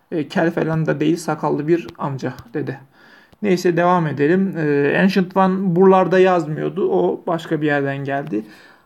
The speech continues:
Hazır gelmişken, e, orada hadi söyleyeyim, yan tarafta zaten görüyorsunuz.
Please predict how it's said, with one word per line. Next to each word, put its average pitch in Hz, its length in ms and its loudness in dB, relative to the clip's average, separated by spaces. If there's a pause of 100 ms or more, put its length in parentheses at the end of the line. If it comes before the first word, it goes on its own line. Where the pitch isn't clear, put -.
(120)
Hazır 226 340 0
gelmişken, 208 840 0
e, 170 580 0 (100)
orada 175 340 -2
hadi 165 380 -2
söyleyeyim, 156 520 -2
yan 151 180 -8
tarafta 151 260 -6
zaten 147 340 -6
görüyorsunuz. 151 680 -6